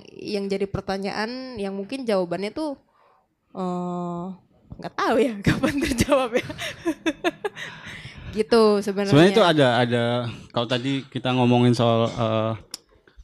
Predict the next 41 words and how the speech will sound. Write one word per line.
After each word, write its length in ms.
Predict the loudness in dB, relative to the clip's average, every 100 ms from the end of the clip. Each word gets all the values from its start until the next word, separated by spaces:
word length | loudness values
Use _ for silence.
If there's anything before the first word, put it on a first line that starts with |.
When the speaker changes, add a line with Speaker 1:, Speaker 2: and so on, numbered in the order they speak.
| _ _ -12
Speaker 2:
keterkaitan 580 | -6 -6 0 0 4 4
antara 300 | 4 2 0
medium 400 | 0 4 4 6
sama 160 | 4 2
isu, 460 | -2 0 -2 -2
terus 320 | -4 -4 -4 -6
hu-, 180 | -4 -2
hu-, 160 | -4
eh, 400 | 0 2 4 2 -2 -8
ngelihat 540 | -4 0 0 0 -2 -4 -18 -4
gimana 260 | 2 2
taring 240 | 2 2 2
padi 320 | 2 2 0
itu 80 | -2
sangat 240 | -2 -2
mewakili 640 | 0 0 0 0 2 2 0
gitu 240 | -6 -4
kan, 80 | -4
Speaker 1:
Hmm, 160 | -6 -10
hmm. 100 | -10
Speaker 2:
sangat 220 | -6 -6
kontemporer 560 | -2 -2 0 0 0 0
di 80 | 0
masa 320 | 0 2 0
itu 160 | 0 0
gitu. 180 | -2 -8 -18 -20 -20
Speaker 1:
Hmm. 240 | -16 -8 -2
Speaker 2:
Karena 160 | 2
dia 220 | 4 4 4 0 -12 -20 _ _ _ _ _ -16
kepentingannya 500 | -8 -2 0 0 0
kepentingan 380 | -2 -4 -4 -6
rakyat, 260 | -8 -4 -2
dia 100 | 0
pakai 240 | 0 2
medium-medium 560 | 2 0 -4 -4 -2 2
yang 160 | 4 4 2
dekat 320 | 0 -2 0
dengan 160 | 2 2
rakyat 400 | 0 2 4 4
gitu 160 | 4 2
kan. 160 | 2